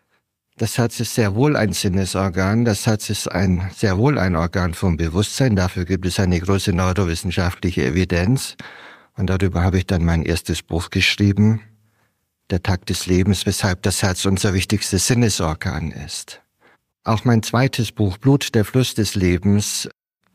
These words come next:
beschäftigt sich mit Blut und Bewusstsein und man kann das Herz eben nicht ohne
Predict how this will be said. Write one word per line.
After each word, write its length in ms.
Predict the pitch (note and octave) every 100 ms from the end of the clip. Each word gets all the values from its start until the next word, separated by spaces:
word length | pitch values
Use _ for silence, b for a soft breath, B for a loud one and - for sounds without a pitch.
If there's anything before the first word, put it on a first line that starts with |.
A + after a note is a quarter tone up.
| _ b b b b b _ -
beschäftigt 640 | G#2+ - A#2 - - G#2+
sich 240 | - A#2 -
mit 180 | A2 -
Blut 380 | B2 C#3+ D3
und 180 | A2 G#2+
Bewusstsein 680 | G2 F#2+ G2+ - - A2+ A2
und 100 | G2+
man 160 | G#2+ G#2+
kann 220 | - G#2+
das 240 | G#2+ G2+
Herz 240 | - A2+ -
eben 320 | A2 G#2 G#2+
nicht 260 | G#2+ - G2+
ohne 500 | G#2 G#2+ G#2 G#2